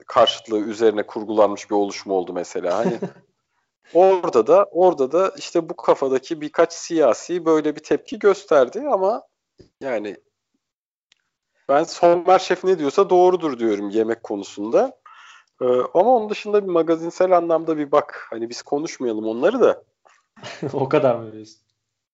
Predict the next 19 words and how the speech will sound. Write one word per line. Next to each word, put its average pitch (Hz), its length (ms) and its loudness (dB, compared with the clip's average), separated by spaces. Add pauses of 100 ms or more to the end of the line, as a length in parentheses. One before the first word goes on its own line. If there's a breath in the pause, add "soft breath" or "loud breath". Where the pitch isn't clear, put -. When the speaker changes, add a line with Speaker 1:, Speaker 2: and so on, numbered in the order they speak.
Speaker 1:
Tabii, 165 240 4 (120)
tabii, 151 320 2
bayağı 131 320 6
linçlendi. 92 560 -4 (460 loud breath)
Eşiyle 110 480 -2
vesaire 104 520 0
biraz 107 240 -8
sıkıntıları 113 640 -4
oldu. 127 560 0
Ee, 135 520 2
Celal, 151 400 4 (680 loud breath)
Celal 185 440 4
de 165 120 6
aslında 160 640 0
hani 160 220 -2
Celal 147 340 2
hak - 240 -6
ederek 151 400 0
gitti. - 460 -12